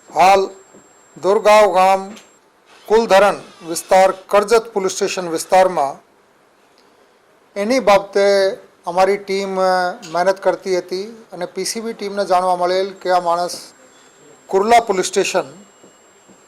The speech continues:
અને ઘાટકોપર પોલીસ સ્ટેશનની આજુબાજુના વિસ્તારમાં હોય છે અને જુદા જુદા ધંધાઓ કરે છે અને પોતાની જાત છુપાવવા માટે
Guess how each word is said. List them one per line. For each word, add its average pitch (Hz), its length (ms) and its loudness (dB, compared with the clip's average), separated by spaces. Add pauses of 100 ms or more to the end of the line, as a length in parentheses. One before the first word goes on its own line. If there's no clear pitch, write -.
(420)
અને 185 180 0
ઘાટકોપર 196 880 2 (120)
પોલીસ 185 180 -6
સ્ટેશનની 190 460 -4
આજુબાજુના 175 560 -2
વિસ્તારમાં 165 520 -2
હોય 175 180 0
છે 185 220 -10 (880)
અને 190 500 0 (300)
જુદા 170 280 0
જુદા 196 260 2
ધંધાઓ 190 400 2
કરે 190 280 0
છે 202 160 -10
અને 202 180 -2
પોતાની 190 420 -4
જાત 202 360 2 (840)
છુપાવવા 208 340 4
માટે 180 440 -2